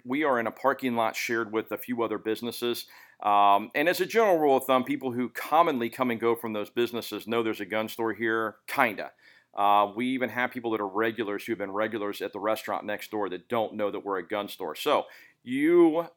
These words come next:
pull up and park your, uh, your grunt-styled out rig with your flag on it and your grunt-style t-shirt and this, that, and the other,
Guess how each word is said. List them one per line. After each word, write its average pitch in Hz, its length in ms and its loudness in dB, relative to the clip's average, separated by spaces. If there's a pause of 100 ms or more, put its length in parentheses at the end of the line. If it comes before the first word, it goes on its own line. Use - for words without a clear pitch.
(120)
pull 131 260 2
up 117 360 6
and 117 200 -2
park 120 340 0
your, 110 640 2
uh, 101 480 4
your 110 340 -2
grunt-styled 117 760 4 (100)
out 113 380 4
rig 110 320 0
with 104 180 -4
your 104 80 -8
flag 107 380 2
on 104 220 -4
it 101 80 -6
and - 80 -14
your 101 100 -8
grunt-style 104 460 -2
t-shirt 110 400 -8
and 95 100 -10
this, 110 140 -10
that, 104 140 0
and 92 80 -8
the 104 100 -4
other, 104 240 -2